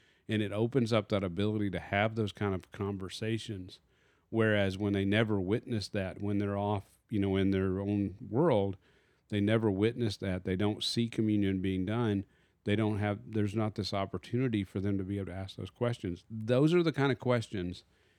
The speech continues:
and, and giving them those answers are the kind of things that are going to protect them when they get older and when they get challenged in their faith. They, they're gonna be able to see it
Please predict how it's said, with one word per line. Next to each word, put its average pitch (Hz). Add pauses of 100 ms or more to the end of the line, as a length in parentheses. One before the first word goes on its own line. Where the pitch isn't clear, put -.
(180)
and, 107
and 104
giving 135
them 139
those 127
answers 123 (140)
are 98
the 98
kind 117
of 123
things 113
that 98
are 95
going 104
to -
protect -
them 98 (500)
when 110
they 113
get 104
older 107
and 98
when 101
they 98
get 92
challenged 95
in 92
their 85
faith. 98
They, 98 (160)
they're 104
gonna 101
be 98
able 95
to 92
see -
it 90